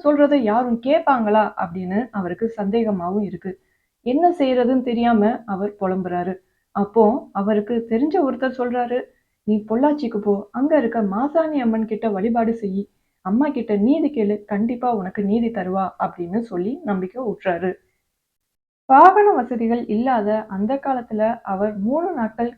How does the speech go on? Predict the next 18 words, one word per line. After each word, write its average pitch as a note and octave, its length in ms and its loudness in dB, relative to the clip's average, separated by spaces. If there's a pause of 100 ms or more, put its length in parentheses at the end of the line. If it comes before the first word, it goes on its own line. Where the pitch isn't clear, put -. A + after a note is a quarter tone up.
(100)
கால்நடையா D#4 560 0
நடந்து A3+ 480 -4
மாசாணி A#3 460 -6
அம்மன் G3 280 -6
கிட்ட G3+ 220 -16
போறாரு. G3 460 -4 (520)
"அம்மா, A3+ 540 0
உன்னையவே D4 520 -2
நம்பி A3+ 300 -2
வந்திருக்கேன், G#3 540 -4
எனக்கு G#3+ 320 -4
உன்னை B3+ 280 -4
தவிர C4+ 300 -2
யாருமே A3+ 540 -4
இல்ல, G3+ 340 -8
எனக்கு G#3 360 -8
நீதி C4+ 300 -2
கொடுமா" G#3 440 -6